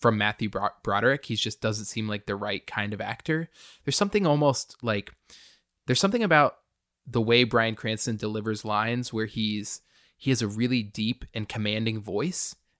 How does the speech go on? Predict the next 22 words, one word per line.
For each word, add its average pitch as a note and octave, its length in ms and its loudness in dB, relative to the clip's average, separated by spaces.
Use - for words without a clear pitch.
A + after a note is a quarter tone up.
and A2+ 120 0
Matthew D#3 340 2
Broderick A2+ 540 0
doesn't A#2 320 -2
have G#2 300 -4
that G#2 280 -6
same A2+ 300 -2
kind G#2+ 180 -4
of G2 80 -8
voice. G#2 460 -6
So - 200 -2
even F#3 240 4
just C3 320 2
setting C#3 500 6
aside A2 640 2
the G#2+ 260 -2
actual A2+ 540 0
ability A2+ 480 -2
to - 180 -12
act A2 320 0
the C#3+ 80 -2
role, D3 400 0